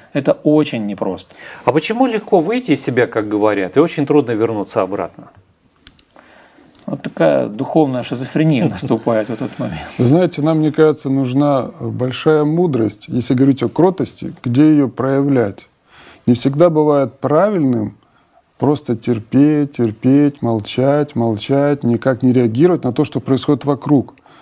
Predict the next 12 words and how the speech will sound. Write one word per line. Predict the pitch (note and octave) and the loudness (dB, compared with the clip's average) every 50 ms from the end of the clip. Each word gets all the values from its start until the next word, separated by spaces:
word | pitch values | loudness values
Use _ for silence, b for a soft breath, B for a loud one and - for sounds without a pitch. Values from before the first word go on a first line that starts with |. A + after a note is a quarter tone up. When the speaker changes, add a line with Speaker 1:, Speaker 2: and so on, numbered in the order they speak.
| b b b | b b b
Speaker 3:
Бывают | B2+ C3 E3 E3 D#3+ - | 2 2 4 2 2 0
нередкие | C#3+ C#3+ D#3+ D#3 - - C#3 | 0 0 0 0 -2 -4 -6
ситуации, | - C3+ A2+ - D#3 F3+ F#3+ - - | -6 -4 -2 0 2 2 0 -2 -4
когда | - C3+ B2+ A#2+ B2 C#3+ D3 C#3+ C3 - | -6 -4 -2 0 0 2 2 2 0 -2
как | - - A#2+ - - | -4 -6 -6 -2 0
раз-таки | D3+ F3+ F3 F3 - D3 - - C3+ | 2 2 0 -2 -6 -8 -6 -2 0
нас | B2 B2+ C#3 D3 D#3 D3+ - - - _ _ _ D3 | 2 2 2 2 2 0 -2 -6 -14 _ _ _ -2
Господь | C#3+ C3+ - - - E3 E3 C3+ | -2 -2 -2 0 0 2 2 2
и | D3+ | 2
побуждает | C3 D3+ D3 C3+ C3+ C#3+ C3 B2+ C3 D3 G3 A3+ G#3+ G3 F3 - - | 0 2 2 2 2 2 0 0 2 2 2 2 2 0 -2 -2 -6
что-то | - - - - D3+ D3 - D#3 C#3+ | -12 -8 -2 0 0 0 2 0 -2
сделать. | B2+ B2+ C3+ D#3 G#3 G#3+ E3+ B2+ - - - - | -2 -2 -2 0 0 2 2 0 -2 -4 -10 -16